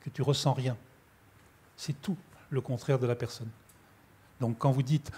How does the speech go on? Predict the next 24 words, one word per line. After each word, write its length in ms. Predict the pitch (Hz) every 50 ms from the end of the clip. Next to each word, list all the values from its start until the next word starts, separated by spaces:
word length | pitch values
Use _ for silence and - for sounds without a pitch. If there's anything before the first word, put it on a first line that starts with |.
| - - -
On 60 | 120
va 120 | 117 127
parler 280 | - - 147 139 147 147
des 160 | 131 123 117
enfants 220 | 127 107 - 143 127
placés », 260 | 135 123 - - 160
je 60 | 123
dis 60 | 120
non. 160 | 123 151 131 101 - - - - - - - - - - - - - -
On 40 | 110
va 80 | 110 107
parler 200 | - 127 135 143
de 80 | 120
l'accueil 320 | 131 131 - - 180 185 151
des 160 | 113 113 110
enfants. 260 | 107 101 - - - - - - - - - - - - - - - - - - -
C'est 260 | - - - - -
pas 140 | - - 110
un 80 | 110
but 180 | 101 151 160 -
en 80 | 143
soi, 380 | 135 - - 139 139 151 185 220 - - -
c'est 380 | - - - - - - 92
éventuellement 720 | 107 120 110 135 139 139 - 139 131 143 143 143 139 139